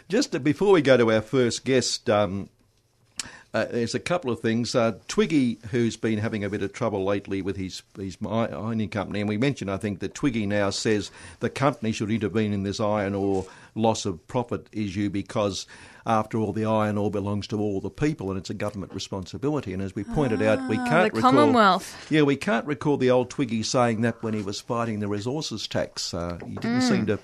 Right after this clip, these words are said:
Speaker 1: realise it was the public property at that point.
Speaker 2: He's had
Speaker 1: But
Speaker 2: a
Speaker 1: anyway,
Speaker 2: change of heart.
Speaker 1: he's sacking, um, he's sacking seven hundred workers at the moment, poor man, 'cause he, and he's having to change the whole system of fly in, fly out. So they've got to, they've got to spend fourteen days, in fact, working now,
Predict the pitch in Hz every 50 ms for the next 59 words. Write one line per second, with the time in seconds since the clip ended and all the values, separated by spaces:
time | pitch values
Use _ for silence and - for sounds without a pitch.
0 | _ - 117 127 117 110 107 104 107 110 104 110 147 165 - - 117 - 117 -
1 | - 90 - - 104 92 - 85 82 85 82 - 120 - - - 80 73 - -
2 | - - - - - - - - - - 208 208 196 151 156 175 160 147 135 127
3 | 123 123 123 123 - - - - - 151 165 - 139 143 131 120 - - - 196
4 | 214 - 165 147 143 139 131 127 127 123 123 117 117 113 107 - _ - 120 120
5 | 113 - - - 165 196 - - 135 123 120 117 110 - - - - 156 147 139
6 | 123 110 101 123 123 117 101 95 95 104 123 131 139 139 - 98 101 95 - 85
7 | 80 73 71 78 87 117 113 - - - 101 95 82 80 69 69 87 107 107 -
8 | 104 95 104 98 98 98 101 98 90 123 123 113 110 104 95 95 - - 127 110
9 | 110 107 95 - - 95 95 - - 110 107 98 98 98 90 - - - - -
10 | - - - - - - - 147 131 - - 113 104 98 95 92 - - - 110
11 | 104 101 101 101 95 95 92 - - 110 95 92 95 101 104 107 101 - - 95
12 | 95 98 95 113 95 101 - - - - 110 - 120 110 104 - - 110 101 90
13 | 90 - - 127 123 120 113 113 104 101 98 95 90 101 101 101 101 98 92 -
14 | 92 87 85 - 107 95 87 - - 101 107 113 117 113 107 87 80 85 73 76
15 | 85 90 -